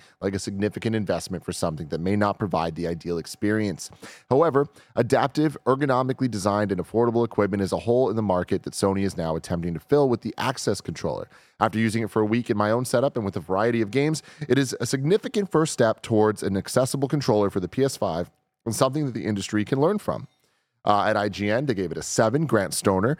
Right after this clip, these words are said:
uh, saying, "For the first time since twenty nineteen, I can finally resume trophy hunting and play some of the most accessible PlayStation games.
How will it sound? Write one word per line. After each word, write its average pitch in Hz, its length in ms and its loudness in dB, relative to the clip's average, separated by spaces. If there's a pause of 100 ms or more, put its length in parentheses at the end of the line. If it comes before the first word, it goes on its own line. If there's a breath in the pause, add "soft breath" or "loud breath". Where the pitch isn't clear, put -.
(180 loud breath)
uh, 117 240 2
saying, 139 480 2
"For 147 220 2
the 143 200 2
first 170 340 0
time 156 280 0
since 143 220 -6
twenty 123 320 -2
nineteen, 101 560 -2
I 82 80 -2
can 104 140 -2
finally 107 360 0
resume 92 380 -2
trophy 101 360 -2
hunting 90 360 -8
and 78 80 -14
play 107 180 0
some 120 200 -2
of 110 40 -2
the 104 80 -2
most 95 220 -2
accessible 92 500 -4
PlayStation 82 540 -8
games. 73 340 -12